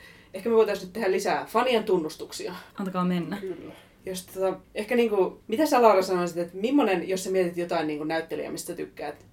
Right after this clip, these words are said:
Speaker 1: niin
Speaker 3: Mm.
Speaker 1: millainen olisi sit, et unelmarooli on tietenkin niinku helppo, helppo kuvitella, että mitä se tarkoittaa, mut entä painajaisrooli, koska musta tuntuu, että meillä on niitäkin, niin mikä olisi niinku <laughs>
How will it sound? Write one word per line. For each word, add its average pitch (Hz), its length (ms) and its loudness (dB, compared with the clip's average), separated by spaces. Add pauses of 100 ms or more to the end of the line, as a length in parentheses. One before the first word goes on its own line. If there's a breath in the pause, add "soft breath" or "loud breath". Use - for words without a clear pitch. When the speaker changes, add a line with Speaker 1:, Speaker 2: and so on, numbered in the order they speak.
Speaker 1:
niin 170 260 -6
Speaker 3:
Mm. 190 60 -10
Speaker 1:
millainen 226 320 2
olisi 185 160 2
sit, - 180 -10 (200)
et - 340 -6 (380 loud breath)
unelmarooli 175 580 4
on 160 100 -8
tietenkin 156 460 -6
niinku 151 280 -8
helppo, 170 500 -6 (180)
helppo 208 260 0
kuvitella, 165 440 -2
että 156 120 -6
mitä 165 120 -2
se 165 100 -12
tarkoittaa, 160 360 -6
mut 160 100 -10
entä 226 180 -4
painajaisrooli, 147 880 0
koska 180 220 -8
musta 185 160 -6
tuntuu, 214 180 0
että - 120 -2
meillä 156 160 -2
on 151 80 -4
niitäkin, 151 520 -8
niin 180 120 -8
mikä 185 260 0
olisi 190 180 0
niinku 165 300 -6
<laughs> - 40 -6